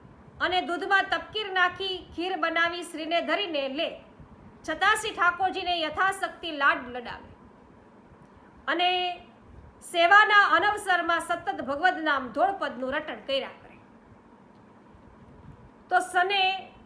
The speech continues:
ઓગણીસો ને છ્યાસીમાં ગુરુઘર દ્વિતીય ગૃહાધિપતિ પૂજ્યપાદ ગોસ્વામી એકસો આઠ શ્રી વ્રજેશકુમારજી મહારાજ શ્રીની વ્રજયાત્રા તેમણે ત્યારે એંસી વર્ષની ઉંમરે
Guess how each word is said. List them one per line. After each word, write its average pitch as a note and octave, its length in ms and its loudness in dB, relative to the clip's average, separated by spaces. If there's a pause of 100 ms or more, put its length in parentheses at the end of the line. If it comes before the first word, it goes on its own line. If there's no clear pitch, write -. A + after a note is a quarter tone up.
(380)
ઓગણીસો G4+ 520 0
ને G4+ 200 -4
છ્યાસીમાં E4 760 -2 (2500)
ગુરુઘર G4 680 4
દ્વિતીય F#4 640 2
ગૃહાધિપતિ E4 880 -2 (760)
પૂજ્યપાદ G4 600 2
ગોસ્વામી F4+ 580 0
એકસો E4 360 -2
આઠ E4+ 200 6
શ્રી F#4+ 240 -10
વ્રજેશકુમારજી E4+ 880 -4
મહારાજ D4+ 460 2
શ્રીની E4 500 -8 (260)
વ્રજયાત્રા D#4+ 640 0
તેમણે E4 460 -2
ત્યારે D4+ 340 -2
એંસી E4 360 -4
વર્ષની E4 380 -4
ઉંમરે D4+ 380 0